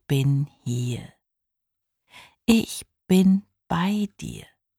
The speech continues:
Ich liebe dich.“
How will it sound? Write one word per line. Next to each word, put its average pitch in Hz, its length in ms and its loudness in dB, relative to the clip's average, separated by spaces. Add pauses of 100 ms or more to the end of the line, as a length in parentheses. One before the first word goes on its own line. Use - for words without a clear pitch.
(800)
Ich - 420 -4 (160)
liebe 147 840 0 (160)
dich.“ - 500 -12